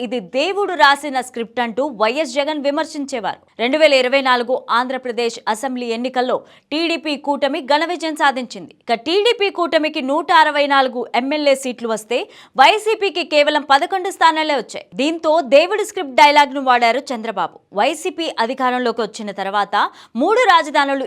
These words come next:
ఏర్పాటు చేస్తామని ప్రకటించింది. ప్రభుత్వ నిర్ణయాల్ని వ్యతిరేకిస్తూ అమరావతి రైతులు ఉద్యమం చేపట్టారు. ఈ ఉద్యమం ఏకంగా పదహారు వందల ముప్పై ఒక్క రోజుల పాటు సాగింది.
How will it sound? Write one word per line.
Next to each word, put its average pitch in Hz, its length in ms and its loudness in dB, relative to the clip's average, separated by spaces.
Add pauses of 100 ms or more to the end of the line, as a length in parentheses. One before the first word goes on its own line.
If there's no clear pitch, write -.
ఏర్పాటు 254 500 0
చేస్తామని 233 400 -4
ప్రకటించింది. 220 640 -10 (480)
ప్రభుత్వ 381 420 2
నిర్ణయాల్ని 240 600 0
వ్యతిరేకిస్తూ 247 760 -2 (240)
అమరావతి 339 580 6
రైతులు 247 580 0
ఉద్యమం 339 400 -2
చేపట్టారు. 262 580 -4 (440)
ఈ 359 140 4
ఉద్యమం 302 560 2
ఏకంగా 254 580 4
పదహారు 285 500 0
వందల 269 280 -4
ముప్పై 247 360 -2
ఒక్క 262 160 -4
రోజుల 269 360 -2
పాటు 320 280 2
సాగింది. 214 440 -4